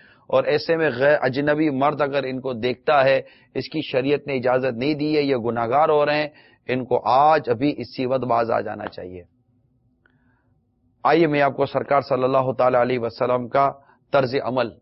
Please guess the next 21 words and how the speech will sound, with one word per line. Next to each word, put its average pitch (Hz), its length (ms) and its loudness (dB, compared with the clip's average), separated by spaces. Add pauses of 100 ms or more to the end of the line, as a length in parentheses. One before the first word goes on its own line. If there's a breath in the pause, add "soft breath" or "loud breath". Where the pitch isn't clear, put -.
بیان 110 340 0
کرتا 101 300 -6
ہوں۔ 131 160 -8
ام 147 80 -2
المومنین 143 640 -2 (320 soft breath)
حضرت 131 320 0 (200)
سیدتنا 139 420 0
عائشہ 131 420 0
صدیقہ 139 360 -2
رضی 135 300 0
اللہ 131 260 0
تعالی 123 240 0
عنہ 123 240 -2 (100)
فرماتی 117 480 -6
ہیں 139 200 -4 (480 soft breath)
کہ - 60 0
سرکار 135 500 0
مدینہ 139 420 -2 (180)
صلی 135 240 0
اللہ 135 440 0
تعالی 131 300 2